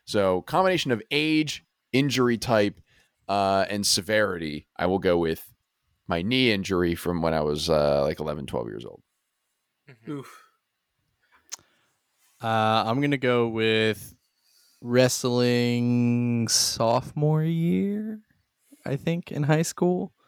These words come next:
Speaker 4: I super pronated my left ankle, which, uh, w-,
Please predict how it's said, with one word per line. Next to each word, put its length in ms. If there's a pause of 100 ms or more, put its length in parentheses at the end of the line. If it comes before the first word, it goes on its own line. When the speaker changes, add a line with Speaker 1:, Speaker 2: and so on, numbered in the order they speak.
(520)
Speaker 4:
I 760 (280)
super 500
pronated 640
my 140
left 320
ankle, 540 (1000)
which, 520 (440)
uh, 680
w-, 220